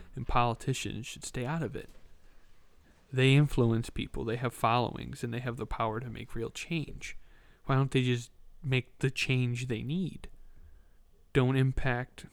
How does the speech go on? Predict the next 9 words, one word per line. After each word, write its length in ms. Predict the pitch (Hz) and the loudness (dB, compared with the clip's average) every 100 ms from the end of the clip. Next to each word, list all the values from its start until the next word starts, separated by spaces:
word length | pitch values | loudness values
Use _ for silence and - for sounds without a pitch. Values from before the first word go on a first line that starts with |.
| - - - | -20 -20 -6
investigations. 1160 | 151 135 131 127 - 123 123 120 143 156 - - _ - _ _ _ - - - - - - - - - - | 2 4 4 2 0 2 0 0 -2 -4 -6 -18 _ -20 _ _ _ -20 -20 -20 -20 -20 -20 -20 -20 -20 -14
Don't, 240 | - 139 139 - - | 2 2 2 -4 -2
<clears throat> 320 | 190 180 147 | 4 6 8
don't 200 | 123 127 | 8 8
impact 360 | 143 143 123 - | 8 8 4 4
trials. 520 | 120 117 123 156 - - - - - - | 2 2 0 -2 -8 -20 -20 -20 -20 -4
Don't 180 | 120 120 | -2 12
sway 220 | 127 117 | 12 12
juries. 560 | 117 127 123 147 - | 4 2 2 -6 -16